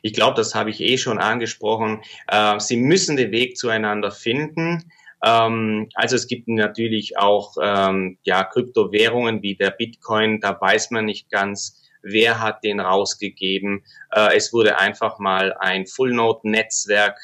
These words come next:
äh, von zigtausenden Full-Nodes, also P Cs weltweit einfach, ähm, vernetzt. Organisch ist diese Blockchain-Technologie gewachsen und, ähm,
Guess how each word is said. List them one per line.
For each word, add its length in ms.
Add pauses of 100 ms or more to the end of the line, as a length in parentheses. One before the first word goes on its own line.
(460)
äh, 220
von 480
zigtausenden 1200
Full-Nodes, 800
also 300
P 240
Cs 420
weltweit 580
einfach, 640
ähm, 440
vernetzt. 720
Organisch 800 (240)
ist 140
diese 200
Blockchain-Technologie 920
gewachsen 760 (320)
und, 440
ähm, 400